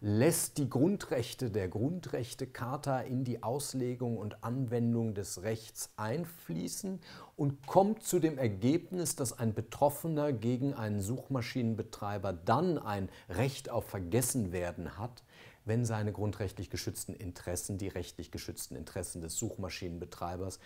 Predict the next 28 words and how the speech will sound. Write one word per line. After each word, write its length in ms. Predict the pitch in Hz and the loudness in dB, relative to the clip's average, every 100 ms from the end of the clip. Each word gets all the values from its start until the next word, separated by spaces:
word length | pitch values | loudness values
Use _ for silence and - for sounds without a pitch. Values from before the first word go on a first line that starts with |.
| - - | -20 -8
und 140 | 104 | -2
der 160 | 101 - | 0 0
am 160 | 92 | -4
Zugang 480 | - - 113 104 98 | -4 -2 4 4 4
zu 100 | 104 | -2
den 160 | 92 - | -4 -4
Informationen 800 | 92 95 85 85 - 90 90 85 | -6 -4 -6 -6 -4 -2 -2 -6
int-, 260 | 85 - - _ | -8 -14 -20 _
äh, 280 | 95 80 98 | -10 -8 -10
interessierten 680 | 90 - 87 107 95 - 82 | -10 -6 -4 -2 -2 -4 -6
Internetnutzer. 840 | 123 104 90 85 87 85 - 95 85 - - | -2 0 -2 -4 -4 -4 -2 -2 -4 -12 -6
Jedenfalls 460 | - 107 104 101 - - - - | 2 2 4 0 0 -10 -4 10
heute, 500 | 107 104 110 104 - - - | 10 10 6 4 4 -12 -6
äh, 220 | 113 98 - - | 0 0 0 2
überwiegen. 1200 | 107 90 95 92 - - 95 110 110 117 104 95 | 4 6 6 4 0 -6 4 6 8 8 6 4
Die 200 | 95 85 - - | 0 -4 -8 6
Abwägungsklausel 1200 | 131 131 120 117 107 107 - - 107 113 101 101 90 | 8 10 10 8 8 4 0 0 4 4 4 2 2
w-, 100 | - | -2
wird, 340 | 98 95 113 101 | 0 2 4 4
wenn 140 | 98 | 0
Sie 80 | 98 | 0
so 160 | 85 | -2
wollen, 280 | 87 90 85 - | 0 -2 -2 -8
vergrundrechtlicht, 1200 | - - 95 107 101 113 107 82 - - 90 87 - | -10 -2 0 4 6 6 4 -6 -6 -6 -4 -4 -6
wird 140 | 92 | -6
auf 140 | 90 - | -6 -8
die 200 | 90 101 | -10 -6
Ebene 360 | 85 82 73 | -6 -6 -10